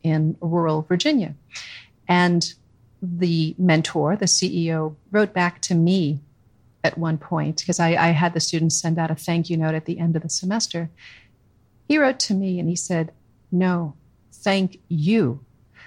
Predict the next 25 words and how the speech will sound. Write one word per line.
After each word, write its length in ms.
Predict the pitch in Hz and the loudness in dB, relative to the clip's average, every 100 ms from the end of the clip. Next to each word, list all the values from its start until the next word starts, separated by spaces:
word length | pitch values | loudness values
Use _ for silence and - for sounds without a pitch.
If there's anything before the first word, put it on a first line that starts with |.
| _ _ | _ _
Thank 400 | - 247 277 277 | -4 2 4 4
you 320 | 220 226 175 | 2 4 2
for 160 | 165 185 | 0 -2
the 160 | 175 - | -2 2
opportunity 960 | 185 - 240 - - 247 165 147 147 - - - - | 0 0 -4 -4 2 2 2 0 -2 -6 -14 -16 -6
to 100 | 208 | -4
figure 460 | - 254 247 220 | -2 0 2 2
out 320 | 180 165 - - - | 4 2 0 -4 -2
what 240 | 175 190 | 2 2
my 240 | 196 160 - | 2 2 2
F 220 | 180 - - | -2 -2 -2
H 380 | 170 165 - - | 0 0 -4 -2
Ps 580 | - 160 147 - - - _ _ | 2 2 2 -2 -4 -8 _ _
are 100 | 175 | -2
going 320 | 170 156 156 | 0 0 0
to 100 | 160 | 0
be." 400 | 175 247 135 135 - - | 0 0 0 -4 -12 -2
And 100 | 160 | 2
then 120 | 160 | 2
he 120 | 160 | 2
wrote 200 | 196 175 | 2 2
out 200 | 170 165 | 2 0
what 200 | 170 165 | -2 -4
that 140 | 170 220 | -2 0
meant. 360 | 202 151 143 | 0 0 -4